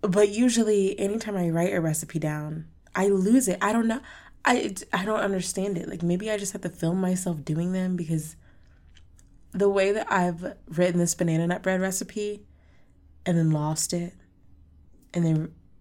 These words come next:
did it again and then lost it. The same, you know what? Now that I think about it, this is a common problem. It's a common problem because I have a red velvet cake recipe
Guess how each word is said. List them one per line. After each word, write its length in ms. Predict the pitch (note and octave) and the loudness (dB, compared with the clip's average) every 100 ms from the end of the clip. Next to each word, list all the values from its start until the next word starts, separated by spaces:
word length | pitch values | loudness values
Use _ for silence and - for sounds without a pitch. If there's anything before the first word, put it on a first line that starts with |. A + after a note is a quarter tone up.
| - - | -20 -4
did 140 | E3+ | 0
it 100 | E3 | 2
again 280 | E3 D#3+ D#3+ | 2 2 0
and 140 | D#3+ | 0
then 120 | D3 D3+ | -4 -6
lost 320 | D3+ D#3 - | -6 -8 -8
it. 180 | E3+ - - - - - | -8 -10 -16 -20 -8 2
The 100 | B3 | 2
same, 440 | - B3+ D4+ F#4 G#4 | 4 4 4 2 2
you 100 | D#4+ | 4
know 200 | E4+ E4+ | 4 2
what? 260 | E4 E4 | -2 -2
Now 160 | C4+ C#4+ | 0 0
that 120 | D#4 | 0
I 40 | C#4+ | -2
think 180 | C#4 | -2
about 200 | C4+ C4+ | -2 -2
it, 80 | C#4+ | -2
this 160 | B3+ B3 | -2 0
is 120 | G#3+ | -2
a 100 | G#3+ | -2
common 360 | - F#3+ F3 D#3+ | -2 -2 0 -2
problem. 400 | E3+ F3+ - D4 | -4 -4 -8 -6
It's 160 | F3+ A#3 | -2 -2
a 40 | |
common 300 | A3+ G#3+ G#3+ | 0 -2 -2
problem 340 | G3+ G#3+ E3+ D#3+ | -2 -2 -2 -2
because 300 | E3 E3 - - - - - - | 0 -2 -4 -16 -20 -20 -20 -6
I 60 | A3+ | 2
have 180 | C#4+ C4+ | 4 4
a 80 | |
red 200 | F#3 F3+ | 4 2
velvet 320 | E3+ E3 D#3+ - | 2 0 -2 -6
cake 200 | D#3+ D#3+ | -6 -4
recipe 560 | D3+ - - D#3 D#3 | -4 -4 -4 -6 -6